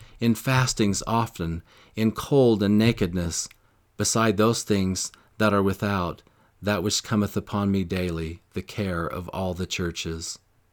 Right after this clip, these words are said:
A phrase that was used often in the Restoration was, quote, "at all hazards."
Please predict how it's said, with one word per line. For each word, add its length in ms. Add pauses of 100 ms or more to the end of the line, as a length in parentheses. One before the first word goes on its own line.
(200)
A 80
phrase 340
that 120
was 240
used 280
often 400
in 120
the 80
Restoration 760
was, 380 (180)
quote, 320 (240)
"at 140
all 180
hazards." 680